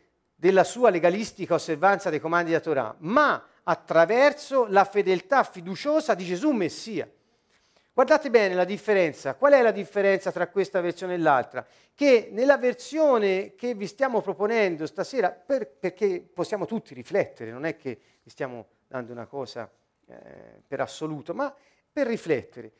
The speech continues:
Allora, secondo questa nuova versione,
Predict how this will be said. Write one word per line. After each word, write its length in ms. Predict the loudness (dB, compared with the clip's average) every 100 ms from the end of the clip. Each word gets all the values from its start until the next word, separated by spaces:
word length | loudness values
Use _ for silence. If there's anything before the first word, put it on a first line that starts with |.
| _
Allora, 260 | -2 2 2
secondo 400 | 2 2 4 4
questa 260 | 2 0
nuova 260 | 2 4 2
versione, 840 | 0 -2 0 2 2 -2 -6 -8